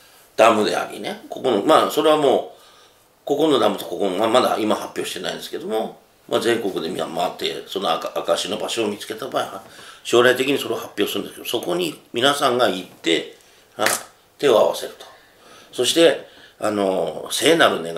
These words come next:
いっていうか、なんていうんですかね、自分のことをお願いするんではなくて、この世の中がもっといい未来でありますようにとか、うん。ね。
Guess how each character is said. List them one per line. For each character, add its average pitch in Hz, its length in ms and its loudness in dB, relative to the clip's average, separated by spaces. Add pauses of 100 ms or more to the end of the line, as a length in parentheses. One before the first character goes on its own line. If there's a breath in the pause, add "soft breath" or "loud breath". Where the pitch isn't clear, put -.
い 78 40 -10
っ - 20 -14
て - 220 -16
い - 20 -10
う - 40 -16
か、 - 100 -12
な 76 160 -4
ん - 20 -10
て - 520 -18
い - 20 -12
う 104 40 -10
ん - 40 -14
で - 100 -20
す - 60 -10
か 165 100 -6
ね、 190 300 -2 (380 soft breath)
自 143 140 2
分 196 220 4
の 196 100 6
こ 196 120 0
と 185 140 4
を 202 380 6
お 98 60 -6
願 95 260 -2
い 85 60 -2
す - 120 -6
る 87 120 -4
ん - 60 -8
で 71 80 -10
は 67 100 -8
な 65 100 -12
く - 160 -18
て、 - 120 -20 (800 loud breath)
こ 104 100 -2
の 113 80 2
世 113 160 0
の 127 120 0
中 143 200 0
が 120 140 -4
も 127 140 -4
っ 147 100 -10
と 117 400 -2
い 135 160 0
い - 20 -2
未 120 160 -6
来 147 240 4
で 107 80 -4
あ 95 100 -4
り 98 120 -10
ま 104 120 -10
す - 200 -2
よ 80 180 -16
う - 20 -20
に - 140 -20
と - 60 -20
か、 - 240 -20 (960 loud breath)
う 101 80 -6
ん。 85 140 -10 (720 loud breath)
ね。 117 260 -2